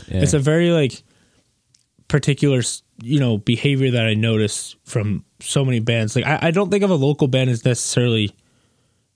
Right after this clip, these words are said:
Speaker 2: being strictly local to a, a region. I, I almost think of, like, local band as, sounds dickish, but, like, as the genre of sorts. Like, you kind of,
Speaker 1: Yeah.
Speaker 2: you could tell which bands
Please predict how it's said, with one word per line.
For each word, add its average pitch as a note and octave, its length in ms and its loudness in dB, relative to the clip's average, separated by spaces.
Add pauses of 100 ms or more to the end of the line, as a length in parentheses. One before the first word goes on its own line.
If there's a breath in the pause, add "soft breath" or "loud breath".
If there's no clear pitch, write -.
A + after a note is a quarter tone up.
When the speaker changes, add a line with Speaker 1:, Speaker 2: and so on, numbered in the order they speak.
(200)
Speaker 2:
being A#2+ 220 0
strictly B2 460 -2
local A2 360 0
to G#2+ 240 0 (120)
a, F#2 40 -10 (240)
a G#2+ 40 -2
region. C3 280 -2
I, C#3 140 0
I D3 80 0
almost F#3+ 240 0
think F#3 120 2
of, E3 80 2
like, C#3+ 160 0
local C3 340 0
band B2 240 0
as, - 320 -6 (800)
sounds A#2 360 -4
dickish, A2 460 -2
but, F2 100 -2
like, A2 120 -2
as A2+ 160 -2
the A2 120 0
genre B2+ 360 0
of G#2 80 -4
sorts. A2 260 0
Like, A2+ 100 0
you A#2+ 100 0
kind D#3 200 0
of, B2+ 200 -6
Speaker 1:
Yeah. A2 100 2
Speaker 2:
you D#3 60 2
could D3+ 140 0
tell F#3+ 260 0
which D#3 200 0
bands C#3+ 520 0